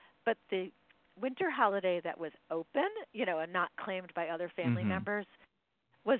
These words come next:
Speaker 1: New Year's Eve. So they decided, "That's gonna be our family tradition, New Year's Eve." And they came up with a really good idea. They ate, you know, healthy choices all year, they decided that on New Year's Eve,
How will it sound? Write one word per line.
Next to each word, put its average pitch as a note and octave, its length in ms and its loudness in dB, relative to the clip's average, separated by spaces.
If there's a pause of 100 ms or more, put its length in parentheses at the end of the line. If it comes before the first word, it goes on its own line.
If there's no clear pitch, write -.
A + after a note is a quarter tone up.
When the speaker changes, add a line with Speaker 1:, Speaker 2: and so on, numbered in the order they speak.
Speaker 1:
New A#3 140 0
Year's C#4+ 320 2 (140)
Eve. F3+ 300 -10 (140)
So G3 80 -2
they F#3+ 120 -2
decided, E3+ 440 -2 (140)
"That's G#3 300 6
gonna B3+ 160 0
be F#3+ 120 -2 (140)
our F#3 220 2 (100)
family E3 300 -6
tradition, D3+ 520 -10
New D#3+ 80 -12
Year's E3 240 -8
Eve." E3 260 -10 (440)
And B3+ 80 -4
they C#4 80 4
came D4+ 300 2
up D#4 120 2
with E4+ 120 2
a D4+ 80 4
really B3+ 400 0
good A3+ 260 2
idea. F#3+ 680 0 (400)
They D#4+ 400 6
ate, B3+ 260 0 (160)
you A#3 80 -10
know, G3+ 180 0
healthy G#3 400 0
choices G3 600 -4
all F3 180 0
year, D#3+ 400 -4 (420)
they G3 80 0
decided F#3+ 640 -2
that E3 260 -2
on E3+ 200 -6 (100)
New G3 120 -4
Year's C4+ 260 2
Eve, D#3+ 240 -4